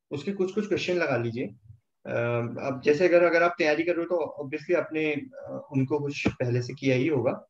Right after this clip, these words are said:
but अगर इनके अभी तक भी नहीं हुआ है, तो आप ऐसा कर लो, दिन का half an hour, उससे ज्यादा देने की जरूरत नहीं है। हाफ आवर आप अपना सीसेट के लिए रख लीजिए, different different segment रख लीजिए। जैसे मान लीजिए Monday आपने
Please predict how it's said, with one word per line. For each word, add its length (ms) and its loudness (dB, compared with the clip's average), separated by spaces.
but 120 4
अगर 200 4
इनके 200 0
अभी 220 -2
तक 200 -4
भी 100 -6
नहीं 180 -2
हुआ 100 2
है, 80 0
तो 120 -4
आप 160 -2
ऐसा 140 -6
कर 60 -4
लो, 160 0
दिन 240 -4
का 120 -4
half 300 0
an 100 0
hour, 200 -2
उससे 220 -8
ज्यादा 240 0
देने 220 -2
की 60 -4
जरूरत 320 -2
नहीं 100 -4
है। 80 -8
हाफ 300 4
आवर 200 8
आप 200 2
अपना 140 0
सीसेट 400 -4
के 80 -4
लिए 100 0
रख 100 -2
लीजिए, 280 -6
different 240 2
different 300 2
segment 320 -2
रख 100 -6
लीजिए। 140 0
जैसे 120 -8
मान 160 -2
लीजिए 160 -2
Monday 280 2
आपने 440 0